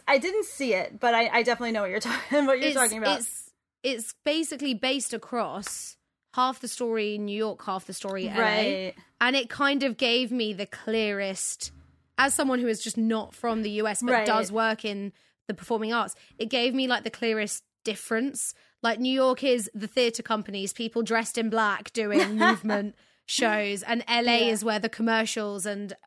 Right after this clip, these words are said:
Speaker 2: um, what's the word, pilot season and all of those things,
Speaker 1: Right.
Speaker 2: um, basically, screen and theatre is the simplest way of putting it.
Speaker 1: Yeah.
Speaker 2: Um, so I was gonna ask if how, how accurate that was, but maybe it's something you can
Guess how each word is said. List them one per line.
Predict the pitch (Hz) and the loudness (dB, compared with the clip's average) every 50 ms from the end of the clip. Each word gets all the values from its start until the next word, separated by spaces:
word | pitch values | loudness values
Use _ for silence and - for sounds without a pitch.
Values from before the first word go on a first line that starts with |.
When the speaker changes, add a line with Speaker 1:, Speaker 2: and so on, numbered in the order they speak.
| _ _ _ _ _ _ _ - 220 | _ _ _ _ _ _ _ -4 -2
Speaker 2:
um, | 214 208 208 208 208 196 | 0 0 0 0 -2 -4
what's | - 233 226 196 - | -4 -4 -4 -4 -4
the | - 208 | -4 -4
word, | 190 190 185 | -4 -6 -6
pilot | - - - 247 240 233 233 226 208 196 | -8 -4 0 2 4 4 2 0 -2 -2
season | - - 233 220 214 214 180 202 190 190 190 196 | -4 -4 -2 -2 -2 -2 -2 -4 -4 -4 -6 -8
and | 202 - | -8 -6
all | 220 233 233 226 | -2 -2 0 0
of | 214 202 | 0 -2
those | 214 214 220 220 220 - | -2 -2 -2 -2 -4 -4
things, | - 180 160 - 220 220 | -8 -8 -10 -8 -6 -2
Speaker 1:
Right. | 233 226 220 208 208 196 196 - - _ - 202 - _ _ - | 0 0 0 0 -2 -4 -6 -6 -8 _ -16 -18 -18 _ _ -2
Speaker 2:
um, | 233 226 220 214 214 214 214 - - - 262 233 220 | 0 0 0 0 -2 -4 -6 -6 -10 -8 -8 -6 0
basically, | 233 320 381 370 294 294 - 269 240 220 214 190 | 2 2 2 2 -2 -2 -2 0 0 0 0 0
screen | - - - - 262 269 262 233 214 | -4 -6 -6 -4 -2 0 0 0 0
and | 208 196 | -2 -4
theatre | - - 220 214 202 - 175 143 | -4 -4 -2 -2 -4 -6 -8 -10
is | 160 175 | -10 -10
the | - 196 | -8 -8
simplest | 180 - - - - - 392 370 330 277 - - 190 170 - - - - | -6 -4 -4 -4 -2 -2 -2 -2 -2 -2 -6 -8 -12 -12 -10 -10 -10 -10
way | 151 107 90 | -12 -12 -14
of | - - - | -16 -16 -14
putting | 196 170 - 107 95 | -16 -14 -16 -18 -20
it. | 98 104 - _ _ _ _ _ - | -20 -20 -20 _ _ _ _ _ -4
Speaker 1:
Yeah. | 220 220 202 - 208 208 208 202 202 | -2 0 0 2 0 0 0 -2 -4
Speaker 2:
Um, | 196 196 196 196 185 | -6 -8 -10 -10 -6
so | - 240 | -4 -4
I | 233 | -2
was | 220 | -2
gonna | - 277 240 233 | -2 -2 -2 0
ask | 240 254 262 240 - - | 0 0 0 -2 -2 -4
if | 233 208 - | -4 -4 -6
how, | - 190 190 214 214 208 208 | -6 -4 -2 -2 -2 -2 -4
how | - 202 196 202 196 202 | -6 -6 -4 -4 -2 0
accurate | 208 208 220 - - 220 190 | -2 -2 -4 -10 -14 -12 -8
that | 196 175 - | -8 -10 -10
was, | 156 175 170 | -10 -12 -12
but | 196 | -8
maybe | 202 220 208 220 | -6 -6 -4 -4
it's | 202 - | -6 -6
something | - 202 185 196 190 | -8 -10 -10 -10 -12
you | 185 185 175 | -12 -12 -12
can | - 190 180 175 185 180 180 | -10 -10 -10 -10 -10 -12 -14